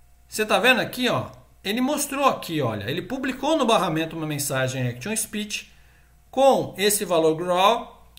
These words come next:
e aí o outro, como assinou, recebeu a mensagem e modificou a men-, a mensagem dele. Espero que você esteja se divertindo como eu tô me divertindo aqui, tá certo? Legal.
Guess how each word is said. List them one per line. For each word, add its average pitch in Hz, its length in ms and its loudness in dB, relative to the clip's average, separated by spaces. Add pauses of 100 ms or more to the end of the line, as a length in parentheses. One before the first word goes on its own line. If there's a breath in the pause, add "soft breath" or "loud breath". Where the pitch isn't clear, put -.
(120)
e 247 160 2
aí 233 280 4
o 214 100 -2
outro, 220 460 6
como 262 220 0
assinou, 240 680 0
recebeu 214 500 0
a 190 60 0
mensagem 180 520 -2 (100)
e - 40 -10
modificou 180 460 -8
a 139 40 -4
men-, 143 220 -4
a 131 260 -2 (400 loud breath)
mensagem 123 480 -2
dele. 85 240 -10 (1300)
Espero 135 400 0
que - 60 -6
você 214 80 2
esteja 208 400 2 (180 loud breath)
se 214 180 -4
divertindo 208 480 0
como 220 180 -2
eu 208 60 -2
tô 208 140 -2
me 208 100 0
divertindo 190 520 -2
aqui, 104 280 -8 (400)
tá - 100 -10
certo? 135 380 -6 (800 soft breath)
Legal. 113 640 -2